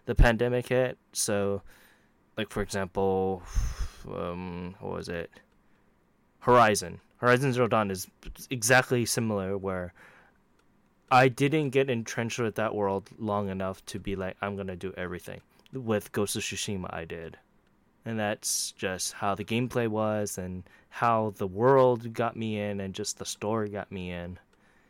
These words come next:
I, I loved every bit of it, except just, just little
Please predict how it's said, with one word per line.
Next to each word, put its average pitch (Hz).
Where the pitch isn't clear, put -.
I, 107
I 104
loved 98
every 90
bit 101
of 82
it, 85
except 107
just, -
just -
little 101